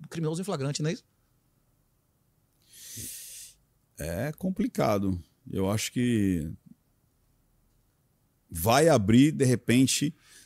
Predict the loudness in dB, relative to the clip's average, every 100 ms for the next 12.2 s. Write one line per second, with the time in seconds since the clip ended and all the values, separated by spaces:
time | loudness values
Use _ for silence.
0 | _ 0 2 6 4 4 2 2 2 2
1 | 2 4 2 4 0 0 0 0 0 2
2 | 2 2 0 -2 -6 -14 -18 -20 _ _
3 | _ _ _ _ _ _ _ _ _ _
4 | _ _ _ _ -8 0 2 2 -2 0
5 | 4 6 6 4 2 0 -6 -8 -6 -2
6 | 0 0 -2 -2 -2 -2 -2 0 -2 -2
7 | -6 -6 -4 -2 -4 -6 _ _ _ _
8 | _ _ _ -6 -4 0 0 -2 -2 0
9 | 2 2 0 -2 -2 0 -2 -4 -8 _
10 | _ -2 0 2 2 2 2 -2 -2 -2
11 | 0 0 0 0 -2 -2 -4 -4 -4 -2
12 | -4